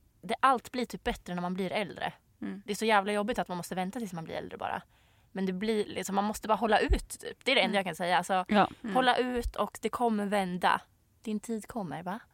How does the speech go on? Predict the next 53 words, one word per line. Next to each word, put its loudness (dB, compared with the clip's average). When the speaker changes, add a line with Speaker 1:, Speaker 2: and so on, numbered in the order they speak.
Speaker 2:
Ja, 0
det 4
är 2
Speaker 3:
Mm. -8
Speaker 2:
bästa. -4
Speaker 1:
Mm. -10
Speaker 3:
Det 4
gör 6
ju 0
Speaker 2:
Verkligen. -4
Speaker 3:
det. -20
Speaker 1:
Mm. -10
Speaker 3:
Men 2
det 0
var, 10
men 6
Sara, 6
du 4
sa 2
en 4
grej 2
som 0
jag 0
tänkte 2
här 2
som -2
var -2
väldigt 0
bra 6
i 6
att 0
istället 4
för 2
att 0
fundera 4
på, 4
eh, 2
hur 6
man 8
ska 2
göra 8
för 6
att 0
bli, 2
alltså 2
så -2
här, 4
populär 8
och 4
passa 0
in 6
och 4
sånt, 2